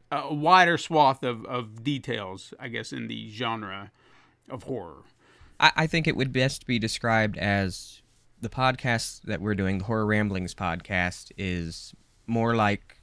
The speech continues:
Speaker 2: sitting around a bar, talking with a bunch of friends.
Speaker 1: Mm-hmm.
Speaker 2: 'Cause that's really what it feels like. It just feels like we're just chit-chatting about everything. We might get a little philosophical on some things, and we might just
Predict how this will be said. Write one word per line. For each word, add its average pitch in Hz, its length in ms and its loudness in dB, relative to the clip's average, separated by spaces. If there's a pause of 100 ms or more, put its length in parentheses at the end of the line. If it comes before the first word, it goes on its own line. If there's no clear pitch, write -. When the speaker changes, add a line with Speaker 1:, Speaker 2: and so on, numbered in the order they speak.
(160)
Speaker 2:
sitting 123 300 0
around 113 380 2
a 98 40 -2
bar, 107 540 2 (460)
talking 113 340 2
with 107 120 0
a 107 40 -2
bunch 107 220 -2
of - 60 -14
friends. 104 520 0 (340)
Speaker 1:
Mm-hmm. 127 320 -2 (100)
Speaker 2:
'Cause 247 80 -4
that's 311 160 -2
really 214 160 2
what 120 140 4
it - 60 -2
feels 117 280 0
like. 120 160 0
It 123 40 -4
just 113 180 -6
feels 107 160 -2
like 104 180 -2
we're 104 80 -4
just 104 220 -6 (100)
chit-chatting 104 500 -2
about 104 320 0 (800)
everything. 113 340 0
We 139 80 6
might 139 200 6
get 135 100 6
a 127 40 6
little 127 220 2
philosophical 117 840 0
on 104 240 -2
some 113 240 -2
things, 117 420 -4
and 107 160 -2
we 110 80 0
might 113 280 2
just - 380 -6